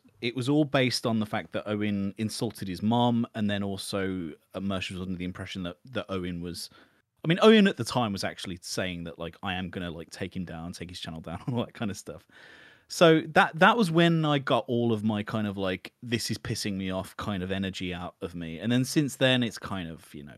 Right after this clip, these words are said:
it is what it is. I mean, like, you know, when he, when he sort of, uh, <laughs> echoed the, the pedophile, child, uh, the, the fucking rapist sort of accusations,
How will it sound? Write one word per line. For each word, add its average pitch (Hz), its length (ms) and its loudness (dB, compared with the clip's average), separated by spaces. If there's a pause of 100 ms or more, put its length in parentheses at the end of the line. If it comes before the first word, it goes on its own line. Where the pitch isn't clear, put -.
it 69 80 -18
is - 220 -16 (180)
what 80 160 -16
it - 120 -18
is. 80 320 -16
I 92 60 -8
mean, 90 220 -2 (760)
like, - 180 -6 (380)
you 90 160 -16
know, 87 100 -6
when 95 160 -4
he, 92 240 -4
when 104 260 -4
he 92 160 -2 (960)
sort 110 320 2
of, 110 160 2
uh, 107 360 6 (160)
<laughs> - 180 4
echoed 120 560 2
the, 107 160 2
the 113 180 0
pedophile, 110 640 0
child, 117 320 0
uh, 107 120 2
the, 101 120 -4
the 107 200 -6
fucking 101 520 -6
rapist 104 600 -4
sort 104 240 -6
of 101 80 -10
accusations, 104 880 -2